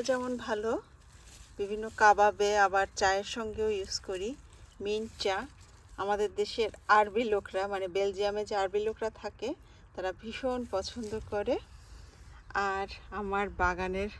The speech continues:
নতুন ভালোবাসা, অনেকগুলি গোলাপ ফুটেছে, আর এই গোলাপগুলির গন্ধ এত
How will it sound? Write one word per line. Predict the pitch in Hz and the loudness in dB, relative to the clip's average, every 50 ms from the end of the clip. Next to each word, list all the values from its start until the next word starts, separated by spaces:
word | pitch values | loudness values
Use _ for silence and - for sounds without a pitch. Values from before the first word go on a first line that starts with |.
| - - 208 190 | -12 -10 -8 -8
নতুন | 185 180 - 190 185 185 180 - | -8 -8 -8 -8 -8 -8 -6 -6
ভালোবাসা, | 196 180 180 180 175 185 185 - - - 196 226 262 - - - - - - - - - - - - - 190 | -6 -4 -4 -4 -4 -6 -6 -6 -6 -8 -8 -8 -8 -10 -14 -16 -16 -10 -8 -8 -8 -8 -10 -14 -10 -6 -2
অনেকগুলি | 208 220 240 277 311 370 359 311 - 240 233 226 214 190 | -2 0 2 4 6 6 6 4 2 0 0 0 2 2
গোলাপ | 202 202 196 220 226 - | 2 2 4 2 0 -2
ফুটেছে, | - 220 202 220 214 - - - 240 220 233 285 302 - - - - - - - - | -4 2 4 4 4 4 0 0 2 2 2 2 -2 -6 -12 -18 -20 -20 -14 -6 -4
আর | 185 196 196 | 0 0 0
এই | 185 170 | 0 2
গোলাপগুলির | 185 202 202 202 190 196 202 214 220 220 196 - - | 2 4 4 2 2 0 0 2 2 2 0 -2 -6
গন্ধ | 165 175 185 185 185 196 226 - - - 196 | -4 -4 -4 -4 -4 -6 -8 -8 -6 -8 -10
এত | 185 - - | -10 -8 -6